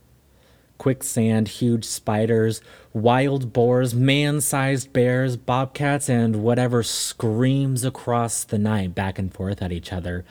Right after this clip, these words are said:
are just a small list of things considered normal in this area.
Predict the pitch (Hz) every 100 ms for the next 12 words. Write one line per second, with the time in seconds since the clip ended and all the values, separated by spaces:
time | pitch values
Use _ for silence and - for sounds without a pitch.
0 | - - - - 117 117 110 139 139 -
1 | - _ - 117 - - 127 127 131 127
2 | 117 107 98 92 101 90 107 95 92 -
3 | 107 98 107 101 98 101 98 98 85 85
4 | 69 95 87 80 87 69 69 78 -